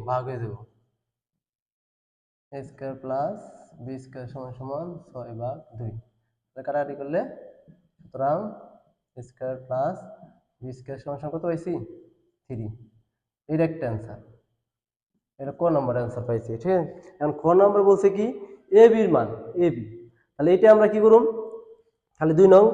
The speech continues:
সমীকরণ থেকে তিন নং সমীকরণ বিয়োগ করবো। দেখো, দুই নং সমীকরণ বিয়োগ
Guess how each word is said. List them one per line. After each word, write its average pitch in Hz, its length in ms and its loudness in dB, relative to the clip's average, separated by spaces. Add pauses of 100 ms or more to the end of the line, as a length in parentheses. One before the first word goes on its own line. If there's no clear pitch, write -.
(360)
সমীকরণ 190 400 6
থেকে 180 160 4
তিন 196 120 0
নং 196 100 6
সমীকরণ 202 360 2
বিয়োগ 214 300 2
করবো। 110 220 -6 (440)
দেখো, 110 200 -10 (640)
দুই 151 300 -4
নং 160 240 4 (1120)
সমীকরণ 151 460 -2
বিয়োগ 156 360 -2